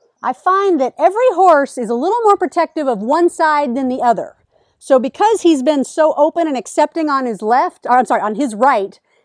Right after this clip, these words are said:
he's gonna be a little more protective of this left side. He's more likely to turn away from me that way. He wants to guard it instead of opening it up to me.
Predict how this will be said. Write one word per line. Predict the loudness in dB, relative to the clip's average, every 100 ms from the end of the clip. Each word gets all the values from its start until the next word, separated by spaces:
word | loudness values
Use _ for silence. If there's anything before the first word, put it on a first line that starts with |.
| _ _ _ _
he's | -2 -2
gonna | 0 0
be | 2
a | 2
little | 2 0
more | 2 0
protective | -2 -4 -4 -4 -6
of | -4
this | -6 -4
left | 0 2 2
side. | 0 0 0 -6
He's | -8 -2
more | 2 4
likely | 4 2 0
to | -4
turn | -2 -2 2
away | 2 4 2
from | 0 -6
me | -4
that | 0 0 0
way. | -4 -6
He | -8
wants | -8 -8
to | -10
guard | -2 0 0 -2
it | -8
instead | -12 -6 -6
of | -6
opening | -6 -6 -6 -4
it |
up | -4 -6
to | -10
me. | -16 -18